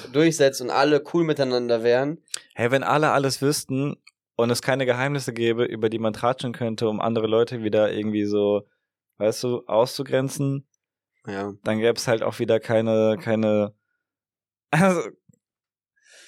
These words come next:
Speaker 1: Es ist halt Yin und Yang und du, du kannst das ein, ne, es wird immer einen Gegensatz zu etwas geben. Das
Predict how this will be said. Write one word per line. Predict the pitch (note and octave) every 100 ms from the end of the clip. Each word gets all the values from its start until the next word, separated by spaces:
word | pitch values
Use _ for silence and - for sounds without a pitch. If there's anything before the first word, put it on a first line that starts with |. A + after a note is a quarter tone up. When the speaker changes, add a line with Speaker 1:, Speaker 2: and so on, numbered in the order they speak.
| - _ _ _ _ _ _ _ _ _ D3+
Speaker 1:
Es | D#3+
ist | E3
halt | D3+
Yin | C#3+ D3
und | C3
Yang | B2 B2+
und | A#2
du, | A#2
du | A2+ B2 A#2
kannst | B2+ B2 -
das | A#2+ -
ein, | G#2+ B2 A#2+ B2
ne, | C#3+ C#3 A#2+ -
es | -
wird | C#3
immer | E3 D3+ C3+
einen | B2+ A#2+ A#2+
Gegensatz | B2+ B2 G#2+ -
zu | -
etwas | F#2 - - -
geben. | G2+ G2 G#2+
Das | A2+ G#2+